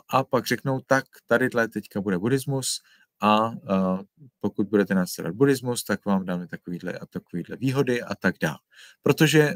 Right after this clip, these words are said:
pro krále je skvělý, když lidi následují buddhismus. Proč? Ušetří mu to čas.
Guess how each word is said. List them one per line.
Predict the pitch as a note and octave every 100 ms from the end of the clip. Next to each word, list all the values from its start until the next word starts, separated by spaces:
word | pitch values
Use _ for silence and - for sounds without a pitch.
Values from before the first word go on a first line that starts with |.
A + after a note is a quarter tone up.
| -
pro | B2 B2
krále | B2+ B2 B2+ B2
je | G2
skvělý, | - A#2 A#2 A#2+ A2
když | G2+ G2+ -
lidi | G#2+ A2 G#2 G2
následují | F#2 - G2+ F#2 F2+
buddhismus. | G#2 B2 A2+ E2 - - - _ _ _ _
Proč? | D#3+ A2 - - _ - _ _ _ _
Ušetří | G#2+ A#2 A2 -
mu | A2 A#2
to | C3+
čas. | - - -